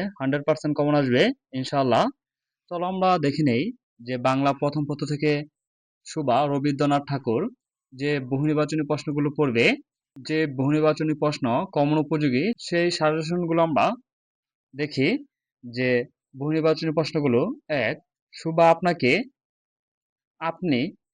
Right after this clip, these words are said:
দেখিতেছে কেন? একের উত্তরটি হবে ক, বয়সন্ধিকালে উপনীত বলে। তারপর হচ্ছে দুই, ছোট মেয়েটির নাম সুবাসিনী রাখে কে?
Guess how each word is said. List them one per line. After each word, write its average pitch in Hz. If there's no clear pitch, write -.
দেখিতেছে 147
কেন? 143
একের 170
উত্তরটি 180
হবে 151
ক, -
বয়সন্ধিকালে 160
উপনীত 165
বলে। 120
তারপর 160
হচ্ছে 196
দুই, 139
ছোট 180
মেয়েটির 180
নাম 131
সুবাসিনী 165
রাখে 131
কে? 107